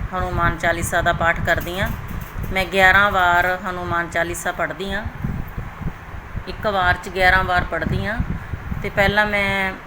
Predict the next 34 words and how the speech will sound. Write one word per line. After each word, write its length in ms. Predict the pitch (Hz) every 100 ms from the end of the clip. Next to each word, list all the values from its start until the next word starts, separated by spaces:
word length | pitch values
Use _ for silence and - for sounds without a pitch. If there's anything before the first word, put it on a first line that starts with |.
| - - - - - - - - - - - -
ਰਾਮ 380 | 190 185 190 190
ਰਾ-, 160 | 185 185
ਅਹ, 420 | 185 185 185 175
ਜੈ 220 | 185 190
ਸ਼੍ਰੀ 340 | 190 196 185 180
ਰਾਮ, 280 | 170 170
ਜੈ 200 | 180 180
ਸ਼੍ਰੀ 300 | 185 190 185
ਰਾਮ 320 | 175 170 170 165
ਦੀ 120 | 170
ਮਾਲਾ 380 | 170 165 160 165
ਦਾ 140 | 170
ਜਾਪ 260 | 165 - - -
ਕਰਦੀ 360 | 170 - 185
ਹਾਂ 100 | 233 233 - - - - -
ਇੱਕ 140 | -
ਸੌ 260 | - - 185
ਅੱਠ 180 | 180 -
ਵਾਰ। 320 | 180 185 233 - - - - - - - - - 202 - - - 220 202 - - - - - - - - - - - - - - - -
ਇਹ 120 | 202 202
ਮੈਂ 140 | 202
ਤਾਂ 240 | 196 185
ਕਰਦੀ 440 | 180 185 170 185 190
ਹਾਂ 140 | 190
ਕਿ 420 | 185 185 185 185
ਹਨੂੰਮਾਨ 720 | 196 185 180 180 175 175 180
ਜੀ 180 | 170 185
ਦੇ 320 | 180 180 180
ਜਿਹੜੇ 500 | 175 180 185 190 190
ਉਹ 240 | 190 190 190
ਪਿਆਰੇ 380 | - 185 170 175
ਨੇਗੇ 420 | 170 170 165 170
ਰਾਮ 280 | 170 170 170
ਜੀ, 240 | 196